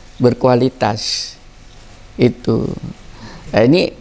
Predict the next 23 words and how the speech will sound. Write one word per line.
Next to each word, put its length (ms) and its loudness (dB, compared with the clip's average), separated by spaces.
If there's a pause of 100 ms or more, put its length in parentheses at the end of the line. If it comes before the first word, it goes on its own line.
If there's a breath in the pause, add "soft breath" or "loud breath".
(160)
ini 160 2
tidak 320 2
usah 240 0
pada 320 2
orang 240 2
lain, 240 2
tapi 240 -4
pada 240 0
diri 320 -2
kita 240 -2
sendiri 480 0
lah 160 4
evaluasinya, 880 2
ya. 320 2 (640 loud breath)
Eh, 160 -2
sering 320 0
kita 320 0
nuduh 320 0
orang, 400 -2
tapi 240 -10
diri 320 0
kita 240 -4
sendiri. 560 -2